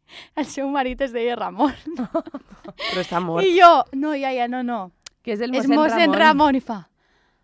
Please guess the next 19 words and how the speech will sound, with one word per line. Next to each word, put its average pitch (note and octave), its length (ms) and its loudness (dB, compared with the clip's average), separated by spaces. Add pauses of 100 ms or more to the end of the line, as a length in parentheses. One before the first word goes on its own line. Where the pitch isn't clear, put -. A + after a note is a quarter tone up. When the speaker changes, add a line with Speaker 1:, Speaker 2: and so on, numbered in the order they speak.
(400)
Speaker 1:
«Ai». G#3+ 160 -16 (500)
Diu, D4+ 160 0
«Bueno, F#4+ 240 2
i C#4 80 0
ara D4+ 240 4
com F#4 160 2
li E4 160 2
diré D#4+ 240 2
jo D4 160 4
gràcies?» D4 560 4
I C4 160 -8
jo, B3+ 140 2 (180)
«Ah, B3+ 400 6
pues F#4 160 0
venga, A#3+ 400 -2
cap F4 160 6
a C4+ 80 4
Canillo, C4 560 -2
hombre, F4 320 -4